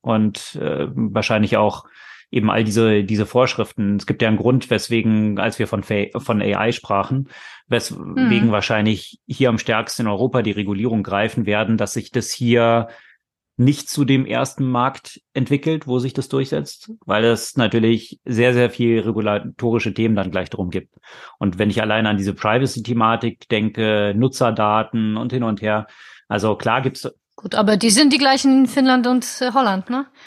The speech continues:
Speaker 1: Bloß bis man dorthin kommt, sozusagen, ne? Also ich glaube, ich kann mir vorstellen, dass in solchen Ländern das vielleicht ein bisschen pragmatischer angegangen wird, ähm, wie es zum Beispiel auch aus der Schweiz kenne,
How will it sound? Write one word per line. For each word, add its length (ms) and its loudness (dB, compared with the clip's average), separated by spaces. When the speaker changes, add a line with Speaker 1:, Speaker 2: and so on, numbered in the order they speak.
Speaker 1:
Bloß 400 0
bis 160 2
man 140 2
dorthin 420 2
kommt, 340 0
sozusagen, 640 -4
ne? 240 -4
Also 560 -2
ich 200 -20
glaube, 380 2
ich 300 -6
kann 120 0
mir 100 2
vorstellen, 300 2
dass 140 2
in 80 0
solchen 240 0
Ländern 600 0
das 120 -4
vielleicht 240 -2
ein 40 0
bisschen 160 -4
pragmatischer 500 0
angegangen 420 -2
wird, 280 -2
ähm, 540 -4
wie 180 -2
es 320 -8
zum 100 0
Beispiel 280 4
auch 100 2
aus 120 0
der 100 0
Schweiz 300 -2
kenne, 320 2